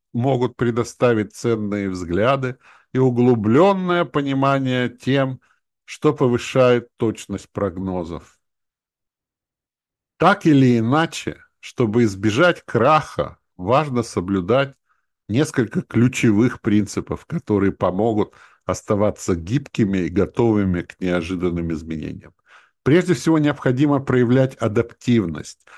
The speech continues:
быть готовым изменять свою стратегию в ответ на новые обстоятельства, не следуя слепо первоначальному плану, если условия изменились. Также важна диверсификация,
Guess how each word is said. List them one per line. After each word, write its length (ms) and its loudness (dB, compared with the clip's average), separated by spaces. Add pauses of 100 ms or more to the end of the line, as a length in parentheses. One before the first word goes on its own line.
(160)
быть 220 2
готовым 840 2
изменять 680 0
свою 240 2
стратегию 720 0
в 40 2
ответ 380 0
на 100 -2
новые 420 2
обстоятельства, 1000 -2 (340)
не 140 0
следуя 640 2
слепо 480 2
первоначальному 960 0
плану, 800 -2 (480)
если 360 0
условия 600 2
изменились. 720 -8 (720)
Также 480 4
важна 600 2
диверсификация, 1700 0